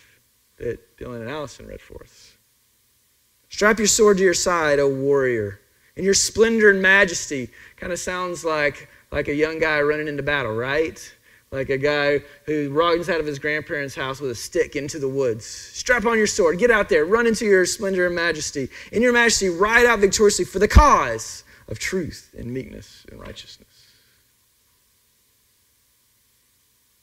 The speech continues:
Don't we long for a world where we rush into it like that? <laughs> Where we are, wake up into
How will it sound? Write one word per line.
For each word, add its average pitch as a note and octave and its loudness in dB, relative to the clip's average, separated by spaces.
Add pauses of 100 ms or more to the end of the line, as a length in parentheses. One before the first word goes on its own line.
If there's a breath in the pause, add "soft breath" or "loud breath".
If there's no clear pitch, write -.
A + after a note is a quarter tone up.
(960)
Don't G3 0
we C4+ -4
long F3+ 0
for D#3+ 0
a D3 6
world D3 2
where C#3 0
we D3 0
rush C3+ -2
into D3+ -8
it D3 -2
like D3+ -6
that? - -10
<laughs> - -20
Where D3+ 4
we D#3+ -2 (180 loud breath)
are, C#3+ -4 (160)
wake E3 4
up E3 2
into D#3 -4